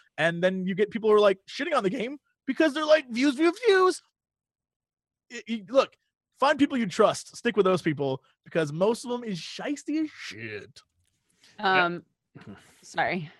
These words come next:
Speaker 2: What were you gonna
Speaker 3: Uh,
Speaker 2: say?
Speaker 3: I was just gonna say, it almost, it almost makes me think about the argument that in politics, like, if you're running for office or anything, you shouldn't accept money. It almost makes me wonder if in reviewing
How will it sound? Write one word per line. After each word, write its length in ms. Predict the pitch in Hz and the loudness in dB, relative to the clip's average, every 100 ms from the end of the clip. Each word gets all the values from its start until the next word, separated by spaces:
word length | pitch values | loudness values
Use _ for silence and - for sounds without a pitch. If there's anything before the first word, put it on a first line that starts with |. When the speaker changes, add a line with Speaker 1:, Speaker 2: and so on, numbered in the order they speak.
| _ _ _ 208 | _ _ _ -10
Speaker 2:
What 80 | |
were 60 | 185 | -6
you 80 | 170 | -2
gonna 100 | 165 | -2
Speaker 3:
Uh, 20 | |
Speaker 2:
say? 140 | - - _ - | -2 -20 _ 0
Speaker 3:
I 100 | 185 | 4
was 160 | 233 | 4
just 180 | 196 180 | 2 0
gonna 220 | 175 151 | 2 2
say, 260 | 135 151 139 | 2 2 4
it 80 | 135 | 4
almost, 540 | 147 147 135 - - - | 2 2 -2 -4 -10 -4
it 100 | 139 | 0
almost 240 | 160 156 | 0 0
makes 200 | 165 143 143 | -2 -2 -2
me 80 | |
think 240 | 131 135 120 | 0 -2 2
about 240 | 117 113 | 2 4
the 80 | 117 | 4
argument 480 | 117 110 120 117 - - _ _ 107 | 4 4 -2 -2 -4 -20 _ _ -2
that 340 | 104 113 110 _ _ _ _ _ _ _ | 2 2 2 _ _ _ _ _ _ _
in 160 | 127 127 | -2 -2
politics, 840 | - 139 127 127 - 127 - - - | 2 4 4 0 0 -2 -2 -10 -4
like, 260 | 117 110 - _ _ _ _ _ - | -2 -2 -10 _ _ _ _ _ -8
if 180 | 120 139 | -4 0
you're 100 | 127 | 4
running 340 | 131 127 127 | 4 2 -2
for 200 | 120 120 | 0 4
office 420 | 117 117 123 113 | 4 4 0 -2
or 120 | 113 110 | -2 0
anything, 420 | 113 110 123 110 | -2 -4 -4 -4
you 80 | 104 | -4
shouldn't 340 | - 113 107 | -4 -4 -4
accept 380 | 104 - 107 - | -6 -2 -4 -2
money. 300 | 107 110 120 | -4 0 2
It 100 | 117 | 2
almost 300 | 151 139 139 | 0 -2 -2
makes 200 | 127 - | -4 -2
me 80 | 120 | -2
wonder 400 | 113 113 113 110 | 0 -2 -2 -4
if 140 | - | -4
in 300 | 123 120 110 | -4 -4 -4
reviewing 800 | 113 101 123 131 110 104 101 | -6 -2 0 0 0 -4 -8